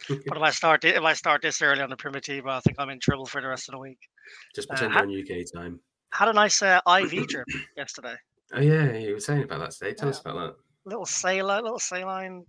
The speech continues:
Speaker 2: drip with some, uh, vitamins, vitamins B twelve and all the Bs and a couple of Cs and a magnesium and all sorts.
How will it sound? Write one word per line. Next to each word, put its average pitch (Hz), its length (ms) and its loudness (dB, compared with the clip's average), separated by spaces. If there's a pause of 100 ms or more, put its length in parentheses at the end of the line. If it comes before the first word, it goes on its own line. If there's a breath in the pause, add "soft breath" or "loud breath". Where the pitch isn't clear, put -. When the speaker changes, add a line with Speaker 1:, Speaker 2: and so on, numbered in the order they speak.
Speaker 2:
drip 190 300 -4
with 180 140 -14
some, 165 240 -6
uh, 160 200 -2
vitamins, 185 520 -6
vitamins 170 460 -12
B 170 200 -10
twelve 160 520 -6
and 135 180 -20 (560 loud breath)
all 165 240 0
the - 20 -6
Bs 160 360 -6
and 147 160 -12
a - 40 -14
couple 165 220 -10
of 151 80 -6
Cs 156 360 -6
and 143 100 -8
a 147 40 -6
magnesium 151 640 -4
and 143 80 -8
all 156 120 -4
sorts. - 480 -14